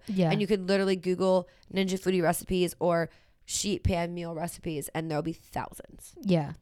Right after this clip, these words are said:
Speaker 1: totally.
Speaker 2: You never have to repeat.
Speaker 1: Mm-hmm.
Speaker 2: So if you're not Emily and you can't sous vide
Speaker 1: But, I mean,
Speaker 2: roast
Speaker 1: sometimes, though, like, I feel the same way where it's, like, some days it's, like, I mean, a Tuesday is a perfect example for me. Like, I leave my house at, like,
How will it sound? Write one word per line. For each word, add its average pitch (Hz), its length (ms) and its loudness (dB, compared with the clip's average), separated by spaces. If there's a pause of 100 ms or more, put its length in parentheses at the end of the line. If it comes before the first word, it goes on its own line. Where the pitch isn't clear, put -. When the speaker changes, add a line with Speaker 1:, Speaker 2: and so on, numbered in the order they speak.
Speaker 1:
totally. 156 320 -2
Speaker 2:
You 214 60 -2
never 185 220 2
have 175 140 -2
to 175 80 -10
repeat. - 360 -12 (260)
Speaker 1:
Mm-hmm. 170 360 4 (140)
Speaker 2:
So 180 200 2
if 170 80 0
you're 190 100 -2
not 196 220 4
Emily 180 320 0
and 170 120 -6
you 175 60 -4
can't 175 340 -6
sous 175 200 -4
vide 165 160 0
Speaker 1:
But, 415 100 10
I 415 80 10
mean, 392 140 6
Speaker 2:
roast - 140 6
Speaker 1:
sometimes, 403 520 4
though, 392 220 6
like, 285 320 6
I 214 120 6
feel 254 140 0
the 247 80 0
same 196 280 2
way 185 140 6
where 175 140 6
it's, 165 120 -2
like, 175 120 0
some 196 300 2
days 175 340 2
it's, 185 160 -8
like, 170 280 0 (280)
I - 40 -8
mean, 220 200 4 (460)
a 226 60 4
Tuesday 277 380 6
is 285 80 4
a 247 40 -2
perfect 220 280 2
example 190 360 0
for - 180 -2
me. 170 220 0
Like, 170 200 -2
I 190 180 2
leave 226 200 2
my 233 140 0
house 190 400 2
at, 190 160 0
like, 175 240 -2